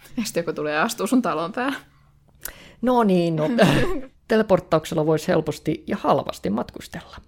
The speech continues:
Speaker 2: Menee aamulla ulkomaille ja kun ei halua maksaa yöpymiskuluja, voi vaan mennä kotia nukkumaan.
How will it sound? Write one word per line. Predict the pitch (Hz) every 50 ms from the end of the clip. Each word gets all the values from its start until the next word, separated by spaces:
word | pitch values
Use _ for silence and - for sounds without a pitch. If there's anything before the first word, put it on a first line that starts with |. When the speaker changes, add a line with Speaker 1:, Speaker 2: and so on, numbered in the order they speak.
| _ - 208
Speaker 2:
Menee | 170 139 127 131
aamulla | 151 170 175 165 160 160
ulkomaille | 165 170 165 170 160 160 156 147 147 147 - _ _ _ _
ja | - 156 151
kun | - - 151 156
ei | 147 143
halua | 151 - - 147
maksaa | - - 151 - - - - - - -
yöpymiskuluja, | 175 175 - 165 156 151 - - 165 156 147 147 151 -
voi | 185 180 165
vaan | 170 165 160
mennä | 156 151 -
kotia | - - 220 208 - - 143 143
nukkumaan. | 147 190 185 - - - - 147 131 117 107